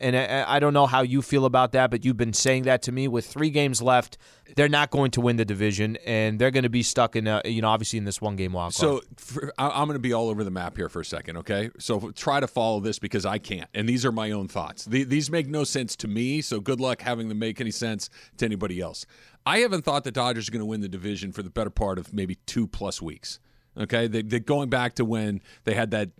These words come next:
Speaker 2: uh, the Walker Buehler game, like, "Guys, you gotta start setting this
Speaker 1: Yeah,
Speaker 2: up for something
Speaker 1: yeah.
Speaker 2: else." So that was the moment where I kind of said, "Okay, not gonna happen."
Speaker 1: Mm-hmm.
Speaker 2: Felt that way the rest of that week, even when they had that wild comeback. Felt that way all <laughs> through this week, even though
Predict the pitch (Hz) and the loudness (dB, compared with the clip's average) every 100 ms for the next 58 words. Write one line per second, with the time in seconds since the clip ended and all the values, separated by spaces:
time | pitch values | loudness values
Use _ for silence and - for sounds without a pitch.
0 | 113 104 101 107 120 113 95 107 92 92 | -2 -2 0 0 0 -2 -4 -4 -4 -6
1 | 90 104 95 98 98 85 - - 92 - | -6 -8 -8 -6 -6 -8 -10 -6 -6 -4
2 | 95 90 80 90 - 90 95 101 87 80 | -6 -6 -4 -4 -4 -8 -6 -4 -4 -4
3 | 147 131 151 196 196 170 139 135 120 110 | -4 -2 0 0 -2 -2 -4 -4 -4 -4
4 | 117 107 - _ - 135 - - 101 95 | -4 -4 -8 _ -4 -2 -2 -2 -2 -4
5 | _ _ 226 202 156 95 87 92 101 110 | _ _ -2 0 0 -4 -6 -10 -12 -14
6 | _ _ _ _ _ _ _ - 139 131 | _ _ _ _ _ _ _ -4 -2 0
7 | 135 127 127 117 117 123 110 104 110 123 | -2 0 0 0 -2 -2 -4 -2 -4 -6
8 | _ _ _ - 113 110 123 120 113 131 | _ _ _ -6 -2 0 -2 -2 -4 -4
9 | 107 113 123 - 107 104 113 - _ _ | -2 -2 -2 -4 -4 -4 -8 -12 _ _
10 | - 123 123 143 127 120 123 127 - 113 | -4 -2 0 0 0 0 0 -2 -2 -2
11 | 131 - 180 120 127 135 117 127 143 113 | -2 -2 -4 -2 -2 -4 -4 -6 -6 -6
12 | 120 120 123 123 | -4 -2 -2 -2